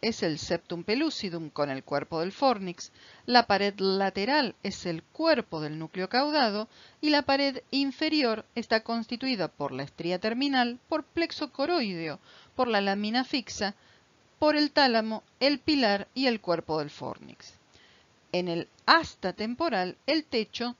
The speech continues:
es la cola del caudado,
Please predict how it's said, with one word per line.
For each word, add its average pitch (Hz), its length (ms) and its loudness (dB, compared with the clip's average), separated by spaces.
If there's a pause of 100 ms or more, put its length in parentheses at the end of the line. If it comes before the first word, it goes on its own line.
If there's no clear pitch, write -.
(340)
es - 340 -4 (220)
la 226 160 4
cola 196 340 -2
del 170 160 -2
caudado, 233 580 0